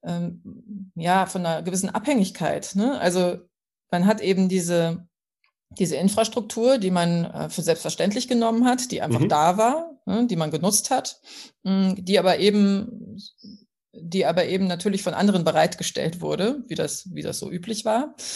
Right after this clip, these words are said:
Speaker 1: Und, äh, wenn man auf dem Land ist, hat man eh nicht unbedingt diese Infrastruktur.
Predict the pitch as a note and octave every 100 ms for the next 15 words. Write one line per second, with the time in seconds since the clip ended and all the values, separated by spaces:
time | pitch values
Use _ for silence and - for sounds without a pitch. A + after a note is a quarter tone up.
0 | - - F#3 F#3+ F#3+ F3+ F3+ F3+ F#3 G3+
1 | F#3 F#3 - E3+ F3+ B3 - D4 - -
2 | _ _ _ - G3+ G#3 A#3 G3+ B3+ C4+
3 | C4 - F#3+ F#3+ F3 G3 A3 F3 F3 E3
4 | F#3 G#3 F#3 - F3 - E3 G3